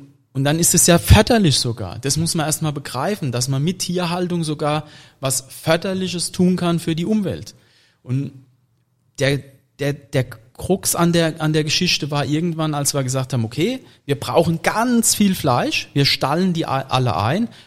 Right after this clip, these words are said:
und um betriebswirtschaftlich zu arbeiten, um die Tiere schnell groß zu kriegen, machen wir viele Maisfelder und diesen Mais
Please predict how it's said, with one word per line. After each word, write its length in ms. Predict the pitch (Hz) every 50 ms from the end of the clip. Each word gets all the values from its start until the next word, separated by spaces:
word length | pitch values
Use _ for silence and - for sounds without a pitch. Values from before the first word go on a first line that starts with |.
| _ _
und 160 | - 147 156
um 140 | 185 196 185
betriebswirtschaftlich 1400 | 156 139 - - 202 240 277 - - - 226 226 214 - - 196 185 - - - - 190 185 - - - - - _ _ _
zu 180 | - - 160 -
arbeiten, 460 | 127 156 180 220 214 202 202 185 190
um 120 | 165 160
die 100 | 151 139
Tiere 300 | - - - 196 196 -
schnell 300 | - - - 165 160 151
groß 420 | 135 - - 117 120 123 139 - -
zu 100 | - 165
kriegen, 340 | - - 190 190 240 254 262 - - - - -
machen 300 | - 151 143 147 147 147
wir 100 | 147 139
viele 320 | 135 - - 170 151 143 127
Maisfelder 960 | 120 104 90 98 120 143 - - - - 165 165 175 175 202 220 254 254 - - - - - - -
und 180 | 151 147 135
diesen 240 | 160 180 175 220 208
Mais 540 | 185 151 117 123 135 175 226 226 - -